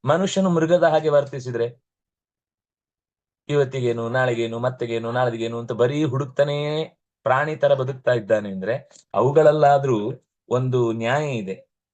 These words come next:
ಯಾಕೆಂದ್ರೆ ಅವುಗಳು ಆರೋಗ್ಯ ಯಾಕಿರುತ್ತೆ ಹೇಳಿ ಪ್ರಾಣಿಗಳಿಗೆ? ಅವುಗಳು ಯಾವಾಗ್ಲೂ ಫ್ರೆಶ್ ತಿಂತವೆ, ಕೂಡಿಟ್ಟು ತಂಗಳ ಪೆಟ್ಟಿಗೆಯಲ್ಲಿ ಇಟ್ಟು ತಿನ್ನಲ್ಲ. ಆದ್ರೆ ಮನುಷ್ಯನಿಗೆ ಸತ್ತೋದ ಹೆಣವನ್ನೇ ಮತ್ತೆ ಕತ್ತರಿಸಿ ಬೇಯಿಸಿ ತಿಂತಾನೆ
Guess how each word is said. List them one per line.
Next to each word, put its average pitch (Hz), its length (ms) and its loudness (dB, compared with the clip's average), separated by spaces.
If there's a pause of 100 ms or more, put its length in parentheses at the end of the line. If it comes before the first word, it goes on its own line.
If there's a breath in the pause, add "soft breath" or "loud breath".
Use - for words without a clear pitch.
(180)
ಯಾಕೆಂದ್ರೆ 120 760 0 (320)
ಅವುಗಳು 113 680 -2 (100)
ಆರೋಗ್ಯ 135 400 0
ಯಾಕಿರುತ್ತೆ 127 500 0
ಹೇಳಿ 104 140 -6
ಪ್ರಾಣಿಗಳಿಗೆ? 101 720 -6 (340)
ಅವುಗಳು 123 240 4
ಯಾವಾಗ್ಲೂ 131 420 6
ಫ್ರೆಶ್ 143 440 -4
ತಿಂತವೆ, 98 520 -6 (520)
ಕೂಡಿಟ್ಟು 147 440 -4
ತಂಗಳ 131 260 2
ಪೆಟ್ಟಿಗೆಯಲ್ಲಿ 120 440 0
ಇಟ್ಟು 104 120 -8
ತಿನ್ನಲ್ಲ. 98 520 -6 (840)
ಆದ್ರೆ 135 260 4
ಮನುಷ್ಯನಿಗೆ 135 960 0 (100)
ಸತ್ತೋದ 151 560 0
ಹೆಣವನ್ನೇ 147 480 -2
ಮತ್ತೆ 135 280 -4
ಕತ್ತರಿಸಿ 143 580 -4
ಬೇಯಿಸಿ 156 440 -2
ತಿಂತಾನೆ 101 560 -12